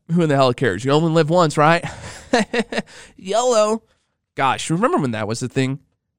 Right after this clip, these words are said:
Everyone used to scream "yolo"? Ugh. I was in college when that ha-, was going on. "Yellow." Like, oh my God.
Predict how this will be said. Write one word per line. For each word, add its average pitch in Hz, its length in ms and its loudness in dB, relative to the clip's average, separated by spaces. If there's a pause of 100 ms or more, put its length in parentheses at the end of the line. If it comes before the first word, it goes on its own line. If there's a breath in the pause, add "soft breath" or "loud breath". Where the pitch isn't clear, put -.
(140)
Everyone 135 540 2
used 131 200 -2
to 135 80 -6
scream 139 460 -2
"yolo"? 123 760 0 (680)
Ugh. 127 360 0 (1700)
I 147 60 6
was 214 120 4
in 190 140 0
college 113 540 -2
when 107 100 -8
that 95 240 -12
ha-, 98 140 -12
was 107 320 -10
going 95 260 -6
on. 62 220 -16 (520)
"Yellow." 180 680 0 (1040)
Like, - 200 -20
oh 101 180 -10
my - 160 -20 (240)
God. - 420 -20